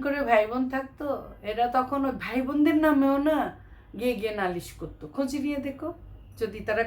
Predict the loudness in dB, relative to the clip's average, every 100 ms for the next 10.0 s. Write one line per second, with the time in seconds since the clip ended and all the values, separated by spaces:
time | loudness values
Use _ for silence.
0 | 0 -2 0 -4 -2 -2 -2 -4 -10 -10
1 | -6 -6 -6 -8 -8 -10 -10 -18 -20 -20
2 | -2 2 4 6 4 4 2 2 0 2
3 | 2 2 2 2 0 -2 -6 -6 -6 -4
4 | -4 -4 -8 -6 0 2 2 0 -2 -4
5 | -2 -2 -2 -6 -6 -8 -8 -2 2 2
6 | 0 -4 0 0 0 -8 -8 -8 -10 -6
7 | -4 -4 -10 -18 -12 0 0 2 -2 -4
8 | -4 0 6 6 6 2 0 -2 -6 -6
9 | -6 -4 -4 -2 -4 -4 -6 -8 -12 -18